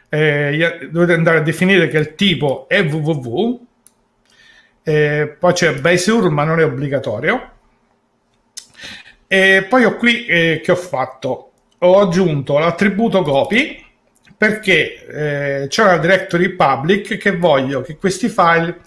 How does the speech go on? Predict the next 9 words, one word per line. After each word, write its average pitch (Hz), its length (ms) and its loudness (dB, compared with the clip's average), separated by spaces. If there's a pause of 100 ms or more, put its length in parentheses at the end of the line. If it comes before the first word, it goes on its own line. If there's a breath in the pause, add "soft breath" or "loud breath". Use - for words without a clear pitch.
(420 loud breath)
vengano 151 560 0
copiati, 156 880 0
eh, 147 260 -6
nella, 151 440 -2 (160)
quando 175 200 0
si 160 120 -8
fa 151 100 -4
la 139 100 -2
build. 120 500 -12